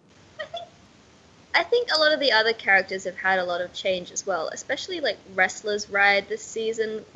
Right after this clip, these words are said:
when he's gone from being very black and white at the start of the series to now he's, you know, he's sl-, slowly fading into the shades of grey in some aspects. But yeah, Samar and Aram have changed a bit.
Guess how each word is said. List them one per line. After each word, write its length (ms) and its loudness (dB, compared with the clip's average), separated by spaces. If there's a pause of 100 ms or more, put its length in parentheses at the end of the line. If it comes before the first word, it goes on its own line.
(180)
when 160 -4
he's 160 -6
gone 320 -2
from 140 -10
being 280 -2
very 380 4
black 400 -2
and 160 -6
white 340 4 (320)
at 140 2
the 40 -10
start 340 4
of 80 -6
the 120 -4 (140)
series 440 -2
to 60 -8
now 240 2
he's, 380 -6 (540)
you 120 -2
know, 60 -2
he's 160 -6
sl-, 400 -6
slowly 480 0
fading 460 2
into 180 -8
the 80 -12
shades 320 -4
of 140 -20
grey 300 4
in 100 -4
some 240 -8
aspects. 600 -2 (600)
But 240 4
yeah, 220 4
Samar 400 0
and 60 -2
Aram 340 4
have 120 -2
changed 460 -4
a 80 -2
bit. 420 2